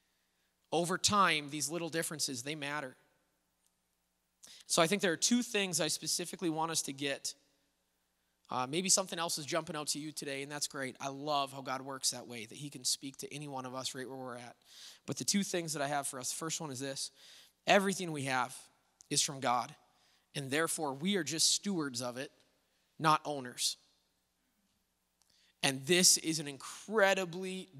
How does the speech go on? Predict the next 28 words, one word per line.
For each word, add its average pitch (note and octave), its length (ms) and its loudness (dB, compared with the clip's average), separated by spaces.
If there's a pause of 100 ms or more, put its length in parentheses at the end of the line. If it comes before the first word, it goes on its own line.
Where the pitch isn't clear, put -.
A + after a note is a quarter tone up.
difficult F#3 760 0 (340)
mindset D#3 720 2
to D3+ 180 -8
adopt. B2 480 -6 (1900)
But C3 240 -2
this D#3+ 200 2
will D3+ 100 -8
be C#3+ 140 -2
life-changing C#3 1400 0 (1300)
if C3 180 -4
you D#3+ 80 -6
figure D3+ 420 -4
out B2+ 200 0
how C#3 80 -10
to B2+ 80 -8
live B2 340 -8
this B2 220 -4
way. G#2+ 260 -12 (4000)
The - 80 -4
twenty F3+ 280 2
dollars E3+ 480 6
was C#3+ 120 -6
just F3 200 -2
a D3 60 -8
gift D3 300 -8
to C#3+ 80 -8
begin C#3 320 -8
with. - 320 -12